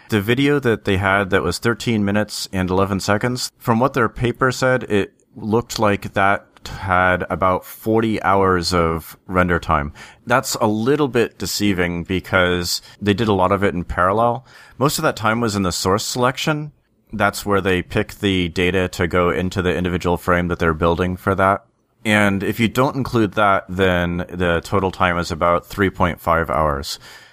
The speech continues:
Because the source selection, I guess, took about a minute per frame, and then they put that all on a cluster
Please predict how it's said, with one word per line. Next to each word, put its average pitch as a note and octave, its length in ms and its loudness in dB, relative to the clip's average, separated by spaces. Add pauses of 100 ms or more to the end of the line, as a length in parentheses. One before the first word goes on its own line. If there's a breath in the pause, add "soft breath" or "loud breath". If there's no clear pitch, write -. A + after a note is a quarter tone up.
Because G2+ 500 2
the G2 140 4
source A#2 300 0
selection, F#2+ 460 0
I F2 60 2
guess, E2+ 200 0
took F#2+ 220 0
about F2 260 2
a E2 60 0
minute F2 320 0
per E2+ 160 2
frame, E2+ 420 0
and D#2+ 80 -2
then E2 80 -2
they E2 140 -2
put - 280 -2
that F2 340 2
all E2+ 160 2
on D#2 140 0
a D2+ 60 -4
cluster E2 640 -4